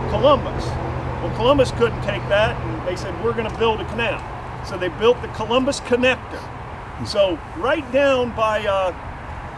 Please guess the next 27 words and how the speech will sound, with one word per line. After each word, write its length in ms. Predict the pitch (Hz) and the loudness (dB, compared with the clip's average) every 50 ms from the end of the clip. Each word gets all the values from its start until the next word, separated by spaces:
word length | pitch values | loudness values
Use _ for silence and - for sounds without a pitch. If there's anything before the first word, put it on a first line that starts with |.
| - - - - - - - - - | -12 -12 -12 -12 -12 -12 -12 -6 -2
uh, 140 | 160 185 190 | 0 0 0
the 120 | 190 202 | 0 2
little 200 | 214 240 269 277 | 6 6 8 6
village 360 | 247 202 247 262 254 240 196 233 | 6 6 4 4 4 2 -2 -4
of 60 | 226 | 0
Lockbourne 640 | 233 262 277 262 240 - 185 180 175 165 160 160 156 - - - - - - | 2 2 2 2 0 -2 -4 -2 -2 -2 -2 -2 -4 -8 -10 -12 -12 -8 -6
is 140 | 185 165 - | -4 0 2
actually 380 | 208 233 262 247 - 240 226 | 2 2 2 2 -2 -4 -6
where 160 | 214 220 233 226 | -2 -2 -2 -2
the 80 | 214 - | -2 -4
Columbus 300 | - 226 240 233 214 - | -6 -4 -4 -4 -4 -6
Connector 460 | - 208 208 220 220 - - 190 175 | -8 -6 -4 -4 -6 -6 -8 -8 -8
started. 520 | - - - - 254 269 247 190 147 113 101 - - - - - - - - - - 143 160 | -8 -6 0 4 4 4 4 4 0 -4 -8 -10 -12 -12 -12 -12 -12 -12 -12 -12 -10 -4 -2
Worked 260 | 233 285 - - - | 0 0 0 -2 -4
its 180 | - - - - 220 | -6 -6 -6 -4 -4
way 220 | 226 214 208 196 | -2 -2 0 0
right 420 | 170 156 151 165 180 202 240 294 294 | 0 0 0 0 0 2 2 2 2
up 140 | 294 302 294 - - | 2 0 -2 -6 -8
through 260 | 247 294 320 330 269 | -6 -4 -2 -2 0
here. 340 | 247 294 262 226 214 220 233 - - - - - - - - - - - - - - - - - - - - | -2 -2 -2 -4 -4 -6 -8 -8 -10 -12 -12 -12 -12 -12 -12 -12 -12 -12 -12 -12 -12 -12 -12 -12 -12 -10 -10
And 120 | 208 220 | -10 -10
if 140 | - - 233 | -8 -4 -2
you 120 | 269 285 | 0 0
see 360 | 269 - - - 320 320 320 | 0 -2 -4 -2 0 2 2
those 260 | 311 294 285 285 285 - - - - - | 4 4 4 2 0 -4 -8 -12 -10 -4
taller 420 | - 220 240 302 302 320 330 330 | -2 2 4 4 4 4 4 0
trees, 680 | - - - 269 320 320 254 202 - 113 113 - - - | -4 -6 -8 -8 -6 -6 -6 -6 -8 -8 -10 -10 -12 -12